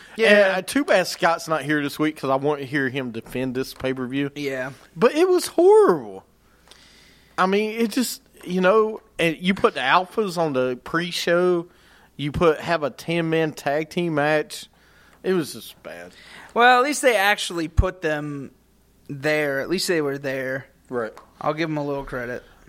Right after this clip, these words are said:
Speaker 2: All right, Monday Night Raw was from University of Texas. Rollins comes out, Owens comes out. Owens got Jericho three gifts.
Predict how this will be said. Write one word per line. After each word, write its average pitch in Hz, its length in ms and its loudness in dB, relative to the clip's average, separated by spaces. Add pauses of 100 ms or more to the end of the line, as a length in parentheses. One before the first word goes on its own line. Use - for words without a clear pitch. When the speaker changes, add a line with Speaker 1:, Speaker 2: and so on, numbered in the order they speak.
(100)
Speaker 2:
All 175 80 4
right, 147 240 0
Monday 240 300 2
Night 220 260 6
Raw 175 540 8
was 143 260 0
from 151 220 -2
University 180 580 2
of 143 120 -2
Texas. 165 520 0
Rollins 165 460 2
comes 160 320 0
out, 165 320 4
Owens 156 320 0
comes 143 300 -2
out. 156 420 4
Owens 170 340 0
got 147 280 0
Jericho 156 480 0
three 131 300 -4
gifts. 147 440 -2